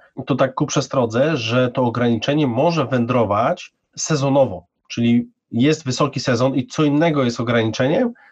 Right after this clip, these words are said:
jest niski sezon i coś innego. I być może to jest okej dla nas, przyjmujemy, że po prostu tak pracujemy, a być może coś da się z tym zrobić. Natomiast to już są po prostu przykład po przykładzie, trzeba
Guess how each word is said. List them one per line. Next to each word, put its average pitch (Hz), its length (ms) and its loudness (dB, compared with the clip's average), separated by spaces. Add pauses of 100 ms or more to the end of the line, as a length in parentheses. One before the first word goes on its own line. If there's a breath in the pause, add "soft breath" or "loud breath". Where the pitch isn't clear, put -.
(140 loud breath)
jest 302 180 0
niski 196 280 -2
sezon 143 400 0
i 151 140 -4
coś - 340 -4
innego. 131 340 2
I 92 80 -8
być 151 200 -4
może 151 220 2
to 127 100 -4
jest 107 300 -2
okej 123 420 0
dla 123 180 0
nas, 147 180 0
przyjmujemy, 120 520 0
że 107 180 0
po 113 120 -6
prostu 113 220 -4
tak 117 160 -2
pracujemy, 110 580 0 (160 loud breath)
a - 100 2
być 127 200 -4
może 139 200 2
coś 131 220 -2
da 131 100 2
się - 140 -6
z - 60 -8
tym 113 140 0
zrobić. 101 480 -2
Natomiast 120 340 0
to 135 60 -2
już 123 120 -2
są 120 220 0 (380 loud breath)
po 143 80 0
prostu 123 260 0
przykład 147 420 -2
po 123 60 -8
przykładzie, 123 520 0
trzeba 113 520 0